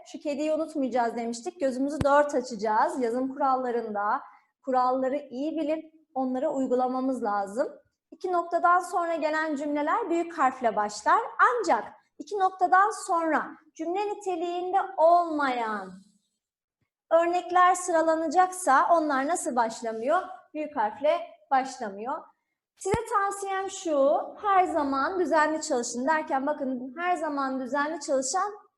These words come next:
çalışın bir cümle. Cümleyle devam ettiği için iki noktadan sonra büyük harfle başladım. Rafta ne yok ki? Konserveler, şekerler, kutular dediğimde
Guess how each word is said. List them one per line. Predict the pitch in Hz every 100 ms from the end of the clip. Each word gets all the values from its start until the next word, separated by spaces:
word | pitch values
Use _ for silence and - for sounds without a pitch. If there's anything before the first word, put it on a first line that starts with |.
| _
çalışın | - 269 262 403 440 359
bir | 285
cümle. | 247 311 269 214 190 - - _ _
Cümleyle | 262 285 359 415 370 330 - - - _ _ _ - 220
devam | 254 277 302 302
ettiği | 302 - 480
için | - 339
iki | 339 320
noktadan | 311 311 302 302
sonra | 302 359 349 330
büyük | 320 320
harfle | 240 240 240 190
başladım. | 202 - - 214 208 190 _ _ _ 277
Rafta | 320 - 403
ne | 415 466
yok | 453 453 -
ki? | 254 196 - -
Konserveler, | 311 320 330 349 339 339 330 320 330
şekerler, | 339 330 339 330 320 320 330 330
kutular | 320 330 320 320 311 311 - -
dediğimde | 262 262 247 226 226 214 240 320